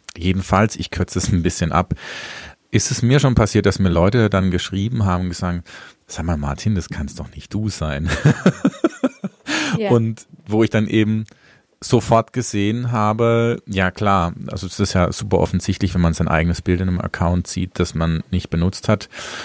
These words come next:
Speaker 1: Und was ich bisher immer gemacht habe, ist, eine Nachricht zu schreiben. Und, ähm, die klingt so: „Ich ermutige dich, mein Foto, denn das bin ich, innerhalb von vierundzwanzig Stunden von deinem Profil zu nehmen.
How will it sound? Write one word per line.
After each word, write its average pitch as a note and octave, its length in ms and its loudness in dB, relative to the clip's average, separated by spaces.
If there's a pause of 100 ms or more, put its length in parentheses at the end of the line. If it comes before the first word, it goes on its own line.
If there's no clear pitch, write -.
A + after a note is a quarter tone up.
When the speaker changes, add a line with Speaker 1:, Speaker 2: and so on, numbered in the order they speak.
(180)
Speaker 1:
Und F#2 160 -4
was G2+ 200 4
ich - 100 -8
bisher G2 580 2 (460)
immer A2 240 4
gemacht G2 480 0
habe, G#2+ 320 4
ist, - 360 -2 (200)
eine F#2 320 2
Nachricht F#2 520 0
zu B2+ 100 -2
schreiben. A#2 580 -2 (760)
Und, G2+ 500 2 (100)
ähm, F#2 560 2 (300)
die G#2 140 -2
klingt F#2+ 320 0
so: B2 460 4
„Ich - 160 -2
ermutige A2 540 2
dich, - 400 -2 (380)
mein G2 460 4
Foto, G2+ 460 2
denn F2 160 0
das F2+ 140 -4
bin F2+ 220 -2
ich, - 340 -4
innerhalb F#2 280 4
von F#2 140 0
vierundzwanzig F#2 680 0
Stunden A#2 580 0 (340)
von G2 180 0
deinem F2 180 4
Profil A2+ 400 0
zu - 120 -2
nehmen. G2+ 440 4